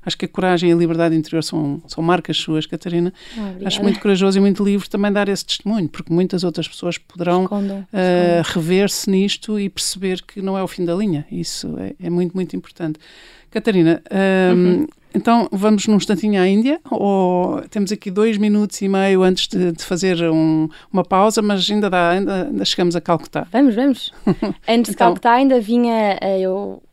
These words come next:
Speaker 2: antes de conhecer o Tomás por causa da Índia, já tinha ido eu sozinha à
Speaker 1: À Índia.
Speaker 2: Índia.
Speaker 1: Então vamos à sua viagem sozinha à Índia e depois já vamos à, à viagem depois
Speaker 2: Certo, que eu
Speaker 1: com
Speaker 2: depois
Speaker 1: outro propósito e com outra causa.
Speaker 2: Índia,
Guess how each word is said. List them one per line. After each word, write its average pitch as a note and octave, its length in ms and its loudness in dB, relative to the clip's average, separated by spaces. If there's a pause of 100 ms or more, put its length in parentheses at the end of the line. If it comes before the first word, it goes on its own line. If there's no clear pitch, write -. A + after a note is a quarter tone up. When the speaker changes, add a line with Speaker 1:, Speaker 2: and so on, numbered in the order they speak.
(120)
Speaker 2:
antes B3+ 220 4
de - 60 -20
conhecer B3 260 -2
o A#3+ 80 2
Tomás A3+ 320 -4
por - 80 -20
causa A3 300 -4
da A3 120 0
Índia, A#3+ 320 0
já A#3+ 140 -2
tinha A#3+ 360 0
ido F#3 100 -8 (400)
eu B3+ 160 6
sozinha F#3 460 2
à - 20 2
Speaker 1:
À G#3 40 2
Índia. G#3 120 2
Speaker 2:
Índia. G3 160 -2
Speaker 1:
Então A3 160 2
vamos A3 320 2
à F#3 80 2
sua G3+ 180 0
viagem F#3 380 2
sozinha F3 380 0
à F3 40 4
Índia G3+ 200 2
e G3+ 40 0
depois F#3+ 180 -6
já F3+ 120 0
vamos F3 200 0
à, E3 200 0
à E3 100 -2
viagem D#3 580 -2
depois D#3+ 340 -4
Speaker 2:
Certo, - 160 -16
que A3 60 -10
eu G#3+ 60 -6
Speaker 1:
com - 40 -18 (120)
Speaker 2:
depois F#3 60 8
Speaker 1:
outro F#3 180 2
propósito F#3 680 0
e D#3+ 60 -2
com D#3+ 140 -2
outra D#3+ 220 0
causa. C#3+ 420 -2 (840)
Speaker 2:
Índia, G#3 580 6